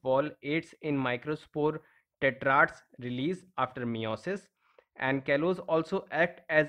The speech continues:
exine mold and play a role in prime exine formation during microsporogenesis. So the answer to this will be B, that is gametophytic control of development. Uh, also,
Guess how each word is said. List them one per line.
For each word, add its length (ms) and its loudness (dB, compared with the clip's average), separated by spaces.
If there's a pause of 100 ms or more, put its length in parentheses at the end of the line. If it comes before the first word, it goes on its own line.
(140)
exine 540 2 (160)
mold 280 0 (200)
and 260 0
play 180 0
a 40 4
role 320 0
in 200 0 (120)
prime 260 2
exine 400 2
formation 540 0
during 320 0
microsporogenesis. 1040 -6 (400)
So 120 -4
the 100 2
answer 380 2
to 140 -4
this 400 -4
will 140 -2
be 300 -6 (480)
B, 260 -4
that 160 2
is 120 -2
gametophytic 680 0
control 360 -2
of 140 -4
development. 540 -4 (520)
Uh, 380 4 (360)
also, 520 0